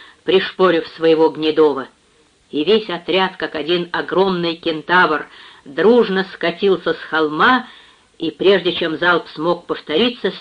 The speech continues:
треском ворвался в лес, в том самом месте, откуда слышалась пальба. Синие тени кинулись в рассыпную прямо из-под копыт их лошадей, а они, злые кокосы, неслись вперед среди деревьев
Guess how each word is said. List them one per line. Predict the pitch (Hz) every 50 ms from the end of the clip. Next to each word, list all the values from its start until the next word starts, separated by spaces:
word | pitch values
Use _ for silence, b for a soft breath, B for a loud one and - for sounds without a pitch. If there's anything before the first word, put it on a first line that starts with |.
| -
треском | - - 185 226 220 214 - - - 185 175 156
ворвался | 170 180 175 - 180 190 180 - - - 170
в | 160
лес, | 156 160 180 185 175 156 - - - _ B B B B B
в | - -
том | - 170 175 160
самом | - - 165 160 160 156 151 151
месте, | 170 196 185 185 - 170 156
откуда | - - - 165 156 156 156
слышалась | - - - 160 160 160 - 151 151 147 - - - -
пальба. | - 160 156 147 139 147 147 139 120 - _ _ _ _ b b b b b b b b b b b b b b _ _ - - -
Синие | 190 247 240 247 262 247
тени | 247 - 220 240 247 233 233
кинулись | 226 - 226 226 214 214 208 214 208 -
в | - 147
рассыпную | 190 190 190 - - 214 214 208 - 185 196 190 175 165 151
прямо | - - 156 170 165 151 151 151
из-под | 151 - - - 156 151
копыт | - - 156 - - 156 156 -
их | 151 - -
лошадей, | 151 151 143 - 160 151 143 151 143 131 117 - b b b b b b b b b _ -
а | 160 151 156
они, | 156 156 165 190 202 196 180 185 B B B B B B
злые | 147 131 135 143 170 180 175 170
кокосы, | 170 - - - 190 185 175 - - 165
неслись | 160 175 185 175 - - 196 214 220 208 - - -
вперед | - - 190 185 185 185 170 170 -
среди | - 151 160 156 160 156
деревьев | 143 156 151 175 196 190 170 165 165